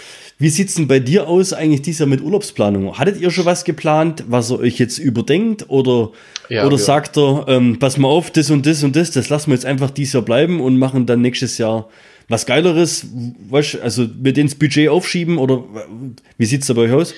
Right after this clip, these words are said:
Speaker 2: Ja, mom-, momentan ist es tatsächlich so, eigentlich wollten wir ja letzte Woche, wären wir eigentlich eine Woche in Ägypten gewesen zum Schnorcheln,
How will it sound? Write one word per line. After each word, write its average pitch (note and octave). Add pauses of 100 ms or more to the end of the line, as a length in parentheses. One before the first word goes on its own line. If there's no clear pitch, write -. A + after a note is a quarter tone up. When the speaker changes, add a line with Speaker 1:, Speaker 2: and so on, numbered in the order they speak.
(460)
Speaker 2:
Ja, G#2
mom-, A2
momentan A2
ist B2
es -
tatsächlich C3
so, A2+
eigentlich G#2+
wollten A2+
wir G#2+
ja G#2
letzte A2+
Woche, G#2+
wären G2+
wir G2+
eigentlich G2
eine G2
Woche G#2+
in G2+
Ägypten A2+
gewesen G#2+
zum G#2
Schnorcheln, B2